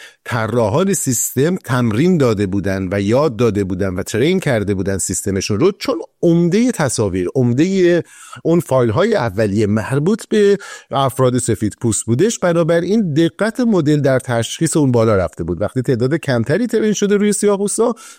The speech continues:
بنابراین تشخیص نمیده و خطاش بالا می‌شه. این سوگیری‌ها، حالا تصور کنید در حوزه‌ای مثل زبان، مثل فرهنگ، مثل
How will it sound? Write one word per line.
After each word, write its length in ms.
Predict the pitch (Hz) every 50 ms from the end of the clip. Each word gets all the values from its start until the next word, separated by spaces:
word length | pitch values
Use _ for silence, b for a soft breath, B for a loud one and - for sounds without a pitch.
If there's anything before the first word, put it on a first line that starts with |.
| B -
بنابراین 500 | 165 190 190 196 196 196 196 202 214 233
تشخیص 520 | - 202 170 156 - - - 180 165 - 180
نمیده 200 | 180 170 170 170
و 100 | 151 135
خطاش 500 | - - 113 110 - - 117 110 - -
بالا 280 | - 101 95 95 90
می‌شه. 200 | 76 73 - - -
این 140 | - 262 302
سوگیری‌ها، 760 | - - 254 240 180 170 165 151 147 135 131 143 185 233 233 B B B B B B -
حالا 160 | 127 139 156
تصور 480 | - 151 123 - 123 117 101 139 170 -
کنید 240 | - 208 208 117
در 200 | - 151 139 127
حوزه‌ای 320 | 107 107 107 98 95 113 113
مثل 240 | 113 120 127 151 170
زبان، 520 | 151 151 180 160 156 185 175 131 107 92
مثل 260 | 90 87 - - 104
فرهنگ، 640 | 95 - 120 117 107 113 135 156 143 110 98 90 95
مثل 180 | 92 - -